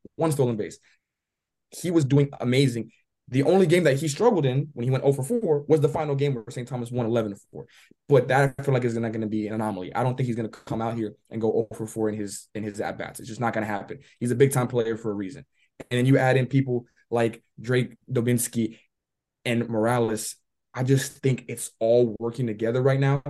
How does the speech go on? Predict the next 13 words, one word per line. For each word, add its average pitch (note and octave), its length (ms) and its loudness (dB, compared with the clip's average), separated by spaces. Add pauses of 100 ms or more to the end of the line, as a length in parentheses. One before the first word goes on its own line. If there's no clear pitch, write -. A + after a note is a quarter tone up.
(200)
The - 140 -14 (140)
only D#3 320 4
reason C3 540 -2 (140)
I B2 220 -2
would B2 200 -2
be G#2+ 200 -4
hesitant D#3+ 720 -2
if G3 400 0
I D3+ 140 -6
am D#3 140 -2
a D3+ 40 -2
Saint D3 280 -4 (100)
Thomas, C#3+ 440 -4